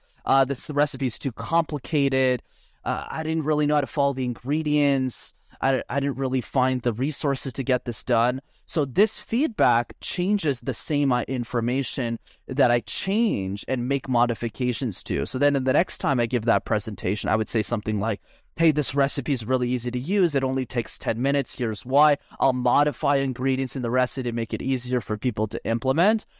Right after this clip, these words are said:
and I'll make it as simple as pie." So then people actually implement those ideas. And that goes to the last part of the framework, which is evolve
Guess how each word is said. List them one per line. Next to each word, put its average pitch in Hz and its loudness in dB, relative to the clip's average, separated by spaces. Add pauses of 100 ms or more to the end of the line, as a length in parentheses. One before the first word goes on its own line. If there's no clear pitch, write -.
(200)
and 135 2
I'll 127 4
make 120 0
it 123 2
as 110 2
simple 110 -2
as 95 -4
pie." 95 0
So - -2
then 117 2
people 113 0
actually 104 -2
implement 98 -2
those 85 -2
ideas. 87 0 (220)
And 131 2
that 127 2
goes 120 0
to 123 -2
the 110 -2
last 104 2
part 107 0
of 101 -2
the 101 -6
framework, 95 -2
which 104 -4
is 107 -2
evolve 98 2